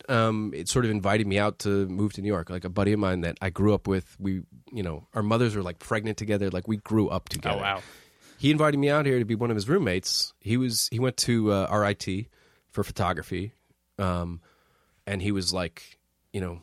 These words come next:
Speaker 1: a virtuoso. He, his whole life, he's been talented, like,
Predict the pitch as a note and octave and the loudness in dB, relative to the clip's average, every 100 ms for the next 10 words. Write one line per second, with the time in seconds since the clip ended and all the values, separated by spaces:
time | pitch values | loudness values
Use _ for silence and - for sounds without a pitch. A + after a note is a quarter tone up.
0 | - F#2 G#2 - F#2+ D#2+ - - - D#2+ | -14 -4 -4 -2 -4 -4 -8 -12 -12 -14
1 | - F2 - - - B2+ A#2 B2+ D#3 B2 | -12 -16 -18 -20 -8 -4 -2 -2 -2 0
2 | A#2 F#2+ - - - _ - A2 - F2+ | 2 0 -4 -18 -20 _ -8 -6 -6 -8
3 | F#2 C#2 - - - _ _ _ _ _ | -10 -12 -14 -20 -20 _ _ _ _ _
4 | _ _ _ _ - F#2 E2+ | _ _ _ _ -8 -6 -8